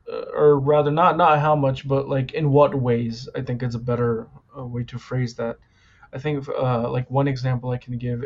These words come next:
is people that have heart defects and they need heart valve replacement surgery. Uh,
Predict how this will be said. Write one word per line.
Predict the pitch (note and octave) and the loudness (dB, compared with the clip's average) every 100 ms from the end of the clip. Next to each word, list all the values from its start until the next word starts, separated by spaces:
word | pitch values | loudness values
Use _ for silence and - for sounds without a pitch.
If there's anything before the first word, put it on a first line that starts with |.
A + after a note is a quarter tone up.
| - | -6
is | B2 A#2+ A2+ - _ _ _ _ _ - | -6 -6 -8 -16 _ _ _ _ _ -20
people | C3+ C#3+ C#3 C#3 | -6 -4 0 0
that | C3 | 0
have | A#2 B2+ B2 - | -2 -4 -4 -6
heart | - C3 - - | -6 -6 -6 -8
defects | C3+ C3+ C#3+ C#3+ - - _ _ _ _ _ | -8 -6 -6 -8 -14 -20 _ _ _ _ _
and | - C#3 | -4 2
they | C3+ | 4
need | C3+ C3 | 4 0
heart | B2 - C3+ - | -2 0 0 0
valve | B2+ B2 A#2+ B2 B2 | -4 -2 -2 -2 -2
replacement | B2 - B2+ B2 C#3 C3+ | -6 -6 -6 -6 -6 -4
surgery. | C#3 C3+ D3 E3 _ _ _ _ _ _ _ _ _ _ _ _ _ _ _ | -4 -4 -6 -12 _ _ _ _ _ _ _ _ _ _ _ _ _ _ _
Uh, | - B2 | -6 -2